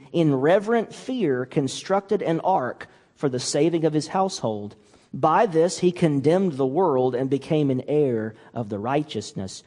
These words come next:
that comes by faith." So Noah hears God's word,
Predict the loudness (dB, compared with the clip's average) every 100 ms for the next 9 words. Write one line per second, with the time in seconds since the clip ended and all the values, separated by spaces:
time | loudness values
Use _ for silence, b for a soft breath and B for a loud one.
0 | b -10 -10 -6 -4 -4 -8 -10 -14 b
1 | -12 -8 -6 -6 -10 -16 _ b b b
2 | _ -6 -6 -6 -12 -20 _ -20 _ b
3 | b b b b b -4 2 4 2 2
4 | 0 0 2 2 2 0 0 2 0 -2